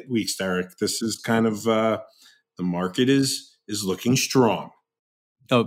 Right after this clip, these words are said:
Speaker 2: oh, oh, that's really insightful commentary, Jay. That's,
Speaker 1: <laughs>
Speaker 2: that's
Speaker 1: Strong market, new high, strong market, new high, strong market,
Speaker 2: You're
Speaker 1: new high.
Speaker 2: really bringing it to the audience. This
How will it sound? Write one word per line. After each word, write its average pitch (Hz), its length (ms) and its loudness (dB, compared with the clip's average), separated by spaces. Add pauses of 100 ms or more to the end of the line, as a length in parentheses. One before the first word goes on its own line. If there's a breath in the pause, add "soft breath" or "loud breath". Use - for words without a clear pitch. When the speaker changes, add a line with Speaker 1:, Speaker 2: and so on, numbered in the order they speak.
Speaker 2:
oh, 117 320 0 (420)
oh, 131 80 2
that's 127 260 2
really 120 240 4
insightful 110 580 0
commentary, 90 540 -2
Jay. 85 320 -10
That's, 151 280 2
Speaker 1:
<laughs> - 20 -8
Speaker 2:
that's 113 320 -4 (240)
Speaker 1:
Strong 214 300 2
market, 180 360 2 (260)
new 170 120 0
high, 139 260 2 (180)
strong 135 280 -6
market, 117 300 -4
new 117 120 -2
high, 98 100 -4 (180)
strong - 280 -6
market, 95 180 0
Speaker 2:
You're 120 100 0
Speaker 1:
new 120 60 -2
high. 127 60 0
Speaker 2:
really 147 240 2
bringing 131 320 2
it 117 120 -2
to 127 60 -6
the 113 140 0
audience. 110 380 -4
This 113 200 0